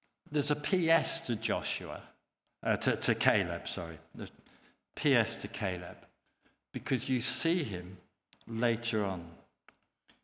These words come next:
You see in the book of Judges, and you can check this out for yourself. We haven't really time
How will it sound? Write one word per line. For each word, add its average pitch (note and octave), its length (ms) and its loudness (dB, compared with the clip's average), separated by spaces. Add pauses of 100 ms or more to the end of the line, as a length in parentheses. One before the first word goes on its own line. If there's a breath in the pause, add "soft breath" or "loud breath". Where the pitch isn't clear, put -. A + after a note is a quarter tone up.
(140)
You B2 100 0
see D3 180 4
in D3 120 6
the A#2 60 4
book B2 200 -2
of A2 140 -2
Judges, F#2 540 -2
and F#2+ 100 -4
you F#2+ 120 -6
can F2 280 -10 (320)
check - 240 -4
this F2+ 160 -8
out F#2+ 260 -4
for - 80 -10
yourself. F2 440 -8
We F#2 60 -6
haven't F#2+ 260 -2
really F2+ 240 -6
time F2+ 380 -4